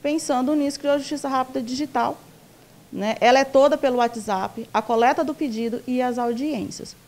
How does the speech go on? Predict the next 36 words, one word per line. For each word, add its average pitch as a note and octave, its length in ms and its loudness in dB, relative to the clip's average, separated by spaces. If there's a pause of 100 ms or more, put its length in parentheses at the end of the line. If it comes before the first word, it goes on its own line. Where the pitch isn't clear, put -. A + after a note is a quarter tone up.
(440)
Essa D4 280 0
audi-, C#4+ 220 -2
ela A#3+ 320 2
será B3 320 0
mensal, B3+ 640 0 (200)
todos D4 340 2
os B3+ 160 -4
meses, G3+ 540 -6
né? G3 200 -8 (240)
Nós A3 280 -2
estaremos G#3+ 440 -4
agora G3 360 -2
já G3 160 -6
na F#3+ 200 -6 (300)
terceira G3+ 500 -4
edição. A3 540 -4 (160)
A A3 140 0
coleta, G#3+ 600 -2 (140)
né, G3 140 -6
do F#3 100 -10
pedido F#3+ 540 -8
é G3 640 2 (580)
no, G#3+ 200 -6
mais A3 240 -2
ou A3+ 40 -2
menos G#3+ 240 -2
no C4 120 0
meio C4+ 480 2 (100)
de G#3+ 140 -6
um A#3+ 60 -2
mês, C#4 520 -2
e D#4+ 100 -4
no F#4 140 -2
mês C#4 280 0
seguinte, D4+ 640 -2 (400)
né, B3 380 0